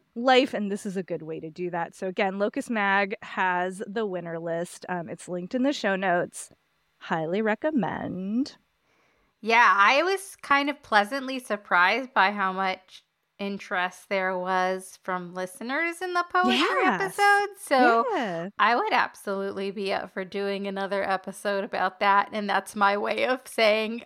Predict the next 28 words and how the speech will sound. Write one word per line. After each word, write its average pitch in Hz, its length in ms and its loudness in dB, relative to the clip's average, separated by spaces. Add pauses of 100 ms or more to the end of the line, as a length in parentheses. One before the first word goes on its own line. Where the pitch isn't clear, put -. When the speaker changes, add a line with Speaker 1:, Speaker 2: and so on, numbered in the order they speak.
Speaker 2:
this 226 220 -8
is 220 100 -8
how 220 220 6
I 214 100 2
catch 233 420 -2
up 226 420 2
on 240 240 2
things 262 260 2
I 415 160 10
don't - 40 -4 (100)
Speaker 1:
Yes. 262 160 -6
Speaker 2:
often 330 520 4
read. 359 420 -2 (280)
<laughs> 349 160 -2
Speaker 1:
Yes, 247 340 0 (180)
yes, 240 380 -2 (320)
yes, 185 300 -4
yes. - 220 -8 (280)
Speaker 2:
But 226 160 0
yeah, 202 240 0
really 214 360 0
cool - 420 -12 (120)
list. - 460 -20 (500)
Speaker 1:
Yeah, 269 600 2
and 277 260 2
then 311 300 0 (220)
the 269 200 0
other 359 880 -4